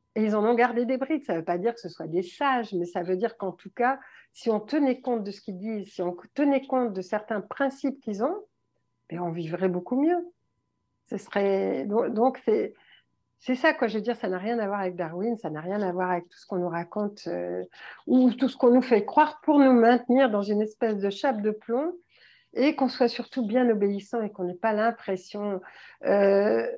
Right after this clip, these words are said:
<clears throat> je sais qu'il y a, il y a des, des personnes qui sont en train de, qui me surveillent beaucoup parce que je voudrais savoir si je parle pas trop des extraterrestres. Alors là, c'est, avec ce dernier livre, c'est fichu, là, de toute façon. Et, euh,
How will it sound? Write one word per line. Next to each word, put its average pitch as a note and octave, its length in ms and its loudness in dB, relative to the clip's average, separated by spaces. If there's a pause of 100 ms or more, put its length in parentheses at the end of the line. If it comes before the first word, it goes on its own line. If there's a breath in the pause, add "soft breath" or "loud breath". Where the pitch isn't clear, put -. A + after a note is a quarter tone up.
(320)
<clears throat> - 640 -8
je A3+ 100 4
sais D#4 180 6
qu'il F#4+ 140 4
y A#3+ 40 8
a, - 20 8
il A#3 80 6
y A3+ 40 10
a A3 80 8
des, G#3+ 240 6
des G3+ 300 6
personnes B3 460 4
qui - 80 -10
sont F3+ 240 -4
en A3 80 -4
train A3+ 260 -4
de, G3 200 -2
qui G3 160 -6
me G#3 120 0
surveillent G#3 340 -2
beaucoup G#3+ 340 -4
parce A#3+ 200 -2
que A3 120 -6
je - 760 -20
voudrais G#3+ 160 -4
savoir A#3+ 340 0
si - 160 -12
je - 80 -12
parle F#3 200 0
pas A3 120 0
trop A3 200 -4
des G3+ 180 -6
extraterrestres. A3 720 -6
Alors F3+ 220 -2
là, A3+ 120 2
c'est, F#3+ 220 -2
avec F#3+ 260 -4
ce - 120 -8
dernier G3+ 340 0
livre, B3+ 200 -2
c'est F3+ 100 -6
fichu, G#3+ 400 -6
là, F#3 140 0
de G3 140 -4
toute A3 220 -8
façon. B3+ 460 -6 (720 loud breath)
Et, G3 600 8
euh, F#3+ 320 4